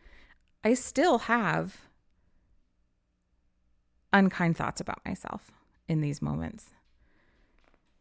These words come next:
Sometimes are better than others. Sometimes it doesn't happen at all. But it still does happen.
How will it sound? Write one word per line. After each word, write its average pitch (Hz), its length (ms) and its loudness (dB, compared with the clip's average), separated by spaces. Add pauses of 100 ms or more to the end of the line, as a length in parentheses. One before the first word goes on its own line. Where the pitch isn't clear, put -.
(800)
Sometimes 202 580 4
are 226 200 4
better 196 220 4
than 320 160 0
others. 254 540 0
Sometimes 302 440 4
it 247 60 -2
doesn't 214 240 4
happen 185 280 0
at 160 120 -2
all. - 260 -6 (2000)
But 233 140 4
it 226 140 4
still 233 240 4
does 202 220 2
happen. 202 480 -4